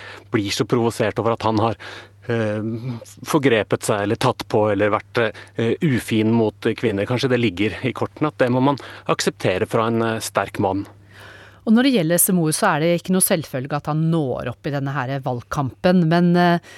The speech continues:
Speaker 2: for han utfordrer posisjonen til den tradisjonelle ytre høyre-kandidaten Marine Le Pen,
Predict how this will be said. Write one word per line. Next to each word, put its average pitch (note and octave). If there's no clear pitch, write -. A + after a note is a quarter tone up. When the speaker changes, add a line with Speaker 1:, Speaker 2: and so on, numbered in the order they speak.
Speaker 2:
for G#3
han G3
utfordrer F3+
posisjonen F#3
til E3+
den E3+
tradisjonelle D#3+
ytre F3
høyre-kandidaten D3+
Marine D3+
Le F3
Pen, A#3+